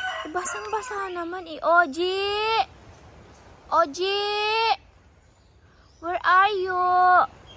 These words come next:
Where are you, O G? O G! Hayo! I don't know. Saan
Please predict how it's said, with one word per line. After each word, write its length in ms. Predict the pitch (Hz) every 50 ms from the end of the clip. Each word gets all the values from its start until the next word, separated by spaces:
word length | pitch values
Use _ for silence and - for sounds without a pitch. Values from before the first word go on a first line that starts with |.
| - - - - - - - - - - - - - - - - - - - - - - - - _
Where 220 | - 415 494 427 403
are 160 | 403 370 349
you, 160 | 320 311 311
O 240 | 302 285 294 294 302 269 247
G? 80 | - 339 359 370 370 381 392 392 392 392 403 403 403 381 - - - - - - - - - - 807 784 784 762 762 740 762 - - - - - - - - - - - - - - - - - - - - - - -
O 160 | - 320 349 359 294
G! 80 | 339 359 381 403 403 415 427 427 440 453 480 494 440 - _ _ _ _ _ _ _ _ _ _ _ _ - - - _ _ _ _ _ _ _ - - - - - _ - - _ _ _ - _ _ _ - - - - _ - - 330
Hayo! 640 | 330 330 330 320 311 302 285 285 285 285 277 269 269 269 262 262 262 262 254 254 254 - 762 - 784 762 762 762 762 762 762 719 659 - - - - 1017 1047 698 698 - 1077 1077 - 1017 508 508 494 480 - - - - - - - - - - - - - - - - - - - - _ - - - - - -
I 160 | 277 262 262
don't 320 | - 269 254 254 254 254
know. 80 | 254 254 254 - - - - - - - - - - - - -
Saan 320 | - - - - - 247